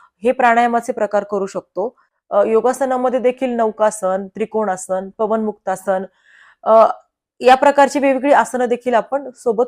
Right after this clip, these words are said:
करू शकतो. आता डाएट प्लॅन फॉलो करताना काही महत्त्वाच्या थोड्याशा टिप्स पण लक्षात घ्यायच्यात. तर दिवसभरामधून आठ ते दहा ग्लास पाणी पिणं गरजेचं आहे. अ, साखरयुक्त आणि पॅकबंद पदार्थ टाळायचे आहेत, कारण त्याच्यामध्ये कॅलरीजचं प्रमाण खूप जास्त आहे. सगळ्यात महत्त्वाचं की दररोज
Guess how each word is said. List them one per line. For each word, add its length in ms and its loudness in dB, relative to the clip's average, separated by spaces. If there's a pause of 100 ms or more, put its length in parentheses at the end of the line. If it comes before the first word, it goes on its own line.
करू 160 0
शकतो. 480 -12 (420)
आता 160 0 (140)
डाएट 320 4
प्लॅन 160 0
फॉलो 260 4
करताना 420 0
काही 180 -2
महत्त्वाच्या 460 -4
थोड्याशा 260 -4 (100)
टिप्स 160 -10
पण 160 -10
लक्षात 260 -6
घ्यायच्यात. 400 -6 (440)
तर 60 -4
दिवसभरामधून 760 0
आठ 280 0
ते 60 0
दहा 220 -4
ग्लास 280 -4
पाणी 200 -2
पिणं 280 -6
गरजेचं 360 -8
आहे. 240 -8 (480)
अ, 140 -4
साखरयुक्त 560 0
आणि 140 2
पॅकबंद 380 -2
पदार्थ 400 -4
टाळायचे 420 -4
आहेत, 100 -6 (320)
कारण 180 0
त्याच्यामध्ये 460 -2
कॅलरीजचं 520 -2
प्रमाण 420 -6
खूप 160 -12
जास्त 300 -4
आहे. 280 -6 (420)
सगळ्यात 340 -2
महत्त्वाचं 420 0
की 140 -4
दररोज 460 0